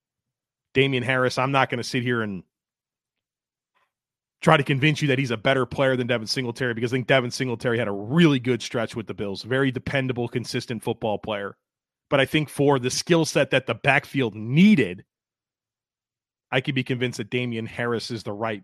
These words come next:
type of player to introduce alongside Nyheim Hines and James Cook.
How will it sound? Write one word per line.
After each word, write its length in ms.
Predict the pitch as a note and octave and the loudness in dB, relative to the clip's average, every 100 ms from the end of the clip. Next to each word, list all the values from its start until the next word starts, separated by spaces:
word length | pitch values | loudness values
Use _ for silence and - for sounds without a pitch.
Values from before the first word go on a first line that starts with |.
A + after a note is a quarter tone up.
| _ | _
type 280 | - B2 - | -8 -6 -4
of 180 | G2+ - | -6 -6
player 300 | - B2 A2+ | -4 -2 -2
to 140 | A2 | -6
introduce 560 | C3+ B2+ G#2+ A#2+ A2+ - | -8 -8 -6 -4 -4 -4
alongside 800 | A2 A2+ A2 G#2+ - A2 G2+ G#2 | -4 -2 -4 -6 -4 -2 -4 -6
Nyheim 400 | G2+ G2+ A2+ G2 | -8 -8 -8 -8
Hines 280 | G2 G2 | -8 -8
and 100 | F#2 | -10
James 240 | F2+ E2+ E2 | -10 -12 -8
Cook. 320 | - F2 | -6 -6